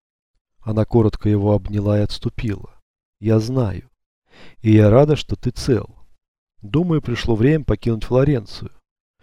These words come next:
Куда ты поедешь?" "У моего дяди Марио поместье близ Монтеринджони. Туда мы и отправимся.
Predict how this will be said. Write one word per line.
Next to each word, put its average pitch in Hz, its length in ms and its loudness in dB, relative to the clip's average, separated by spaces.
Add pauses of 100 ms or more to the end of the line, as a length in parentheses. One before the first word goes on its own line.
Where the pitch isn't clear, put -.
(320)
Куда 151 280 4
ты - 100 0
поедешь?" - 640 -4 (920)
"У 110 60 -12
моего 110 280 0
дяди 110 300 4
Марио 131 400 2
поместье 123 480 -2
близ 101 260 -6
Монтеринджони. 107 840 -2 (640)
Туда 110 300 2
мы 113 120 0
и 120 40 4
отправимся. 123 760 -2